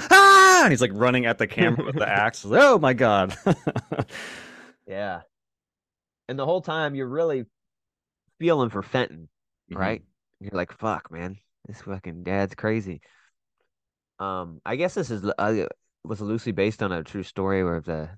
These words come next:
Speaker 2: some serial killer who had his twelve-year-old son help, but that was
Speaker 1: Mm-hmm.
Speaker 2: about as far as the similarities went. Um, yeah. So then it kinda,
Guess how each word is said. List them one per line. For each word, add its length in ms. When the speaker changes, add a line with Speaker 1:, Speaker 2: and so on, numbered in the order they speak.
Speaker 2:
some 180
serial 440
killer 300
who 220
had 160
his 100
twelve-year-old 460
son 180
help, 320
but 80
that 80
was 120
Speaker 1:
Mm-hmm. 100
Speaker 2:
about 200
as 120
far 180
as 140
the 120
similarities 640
went. 180
Um, 320
yeah. 280
So 160
then 180
it 120
kinda, 480